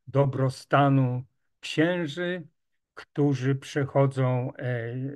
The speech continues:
wiek emerytalny, e, a nie pracowali inaczej jak tylko duszpastersko. Wobec tego państwo pokrywa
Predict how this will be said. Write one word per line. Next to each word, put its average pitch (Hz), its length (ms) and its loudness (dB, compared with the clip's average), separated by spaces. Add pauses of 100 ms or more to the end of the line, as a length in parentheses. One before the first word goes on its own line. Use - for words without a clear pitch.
(260)
wiek 131 460 0
emerytalny, 151 1080 2 (540)
e, - 40 -12 (600)
a 135 360 -2
nie 151 260 4
pracowali 143 1000 2
inaczej 131 520 0
jak 113 240 -8
tylko 123 580 -2 (340)
duszpastersko. 143 1040 -2
Wobec 131 500 -4
tego 127 500 0 (420)
państwo 151 540 2
pokrywa 135 840 2